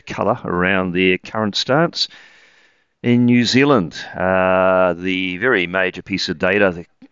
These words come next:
Q three C P I release, will be out at ten forty-five local time. Uh, markets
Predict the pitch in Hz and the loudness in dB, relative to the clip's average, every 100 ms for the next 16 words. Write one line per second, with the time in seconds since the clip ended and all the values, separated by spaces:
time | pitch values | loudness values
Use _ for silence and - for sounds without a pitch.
0 | _ - - 131 107 - 107 101 87 - | _ -10 0 0 0 -2 0 0 0 -2
1 | 110 - 98 101 110 95 107 - - 107 | -4 -2 0 2 2 4 2 0 -2 -2
2 | 101 95 92 139 - - 104 101 - 95 | 0 0 2 0 -2 -4 -4 -4 -4 -6
3 | 90 107 101 90 107 - 101 - 135 151 | -4 -2 -4 -4 -6 -6 -8 -8 -2 0
4 | 180 165 - - _ _ _ _ _ 98 | 0 -2 -8 -20 _ _ _ _ _ -6
5 | 95 95 98 98 - 117 110 - - - | -2 0 2 0 0 -2 -2 -4 -6 -2
6 | - - | -2 -2